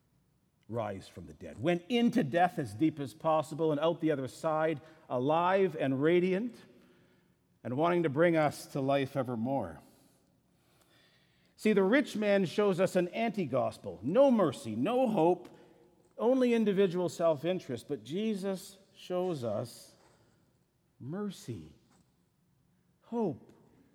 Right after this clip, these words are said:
love, compassion, humility. So, friends, this week, as you pray, ask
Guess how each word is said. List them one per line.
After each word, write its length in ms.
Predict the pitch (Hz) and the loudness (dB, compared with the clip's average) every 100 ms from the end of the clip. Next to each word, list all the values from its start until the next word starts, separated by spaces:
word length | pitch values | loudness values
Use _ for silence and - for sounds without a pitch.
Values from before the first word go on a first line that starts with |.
| _ _ _ _ _ _ _ _ _ _ _ _ _ | _ _ _ _ _ _ _ _ _ _ _ _ _
love, 360 | - 196 170 85 - _ _ _ _ _ _ | -8 -6 -6 -8 -16 _ _ _ _ _ _
compassion, 640 | - 135 - 180 165 - - - _ _ _ _ _ _ _ _ _ _ _ _ - | -16 -14 -12 -12 -12 -16 -20 -20 _ _ _ _ _ _ _ _ _ _ _ _ -10
humility. 520 | 185 156 104 - - _ _ _ _ _ - - _ _ _ _ _ - _ _ | -6 -4 -6 -14 -20 _ _ _ _ _ -20 -20 _ _ _ _ _ -20 _ _
So, 160 | - 202 | -4 -4
friends, 380 | - 226 190 156 | 0 0 0 2
this 220 | 214 156 | 0 2
week, 300 | 202 160 - - - - - _ _ _ _ _ _ _ _ _ _ _ _ _ _ _ _ _ _ _ _ _ _ _ _ _ _ _ _ _ _ _ _ _ _ _ _ _ _ _ _ | 2 2 2 -10 -20 -20 -20 _ _ _ _ _ _ _ _ _ _ _ _ _ _ _ _ _ _ _ _ _ _ _ _ _ _ _ _ _ _ _ _ _ _ _ _ _ _ _ _
as 180 | 151 151 | -2 0
you 80 | 160 | -2
pray, 420 | - - 120 73 - _ _ _ _ _ _ _ _ _ _ _ _ _ _ _ _ _ _ _ _ _ _ _ _ _ _ _ _ 202 | -4 -6 -6 -8 -20 _ _ _ _ _ _ _ _ _ _ _ _ _ _ _ _ _ _ _ _ _ _ _ _ _ _ _ _ -6
ask 340 | 226 175 | -4 -4